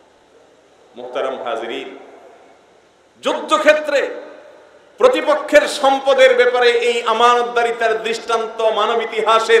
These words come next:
আরেকটা মানুষের মধ্যে দেখানো সম্ভব হবে? আমরা সেই নবীজির উম্মত। তিনি যখন মক্কা বিজয় করলেন, ওসমান ইবনে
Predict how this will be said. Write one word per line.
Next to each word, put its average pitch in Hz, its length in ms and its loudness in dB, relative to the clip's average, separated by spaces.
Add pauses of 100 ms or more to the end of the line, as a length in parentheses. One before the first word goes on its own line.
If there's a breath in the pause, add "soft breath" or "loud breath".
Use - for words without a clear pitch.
(120)
আরেকটা 202 360 -2
মানুষের 208 420 -4
মধ্যে 190 260 -6
দেখানো 165 400 -6
সম্ভব 160 360 -6
হবে? 208 560 0 (1700)
আমরা 156 280 -8
সেই 156 200 -8
নবীজির 143 420 -8
উম্মত। 117 760 -12 (1300)
তিনি 220 160 -2
যখন 240 280 0
মক্কা 226 340 -2
বিজয় 233 440 2
করলেন, 240 320 2 (1400)
ওসমান 196 420 2
ইবনে 226 360 0